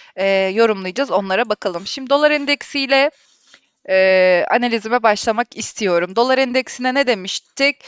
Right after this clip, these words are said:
E, yüz beş seksen zaten benim için önemli bir seviyeydi. E, bu seviyenin, e, altındaki kalıcı durumlarında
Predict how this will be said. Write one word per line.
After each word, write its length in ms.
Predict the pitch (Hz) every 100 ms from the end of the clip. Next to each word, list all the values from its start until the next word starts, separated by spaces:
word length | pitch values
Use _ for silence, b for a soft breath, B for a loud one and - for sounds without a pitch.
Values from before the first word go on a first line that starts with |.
| B B
E, 100 | 208
yüz 460 | 214 214 226 247 233
beş 160 | 247
seksen 680 | - - 240 - - 202 233
zaten 360 | 208 208 233 214
benim 160 | 196
için 160 | 185 247
önemli 440 | 220 220 214 208
bir 60 | 226
seviyeydi. 720 | - 233 214 233 220 202 226 B B -
E, 100 | 220
bu 80 | 247
seviyenin, 640 | - 247 226 226 220 220 b b -
e, 180 | 208 202
altındaki 720 | 233 226 - 233 220 - 196
kalıcı 400 | 247 226 208 208
durumlarında 600 | 220 214 202 185 202